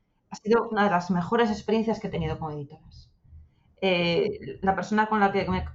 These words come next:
con la que seguía la correspondencia era Cindy Carter, eh, sugerencias valiosas, generosidad en plazos, recordemos que estábamos en el periodo más duro de la pandemia,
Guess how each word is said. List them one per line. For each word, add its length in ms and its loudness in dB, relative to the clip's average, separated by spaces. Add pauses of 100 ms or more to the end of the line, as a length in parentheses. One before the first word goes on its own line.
(100)
con 200 2
la 100 2
que 260 0
seguía 260 0
la 120 6
correspondencia 540 0
era 120 0
Cindy 300 -6
Carter, 460 -4 (400)
eh, 180 -6
sugerencias 540 0
valiosas, 720 0
generosidad 760 2
en 160 -2
plazos, 460 2
recordemos 420 -8
que 80 -18
estábamos 420 -6
en 80 -8
el 80 -6
periodo 280 -4
más 140 -4
duro 140 -8
de 60 0
la 120 2
pandemia, 560 -4